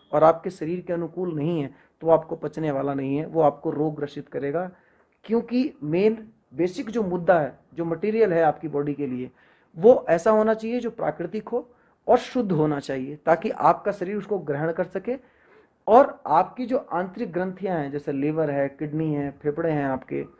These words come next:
आपकी thyroid है, आपकी thymus है, इन सब ग्रंथियों को सुचारू रूप से nutrition मिलता रहे, ताकि आपका जो आंतरिक शरीर है, वो अच्छा काम करता रहे।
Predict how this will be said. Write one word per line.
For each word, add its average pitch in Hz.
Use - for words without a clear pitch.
आपकी 143
thyroid 147
है, 139
आपकी 135
thymus 156
है, 135
इन 254
सब 254
ग्रंथियों 175
को 202
सुचारू 220
रूप 185
से 240
nutrition 185
मिलता 165
रहे, 202
ताकि 185
आपका 143
जो -
आंतरिक 208
शरीर 175
है, 143
वो 240
अच्छा 202
काम 196
करता 185
रहे। 165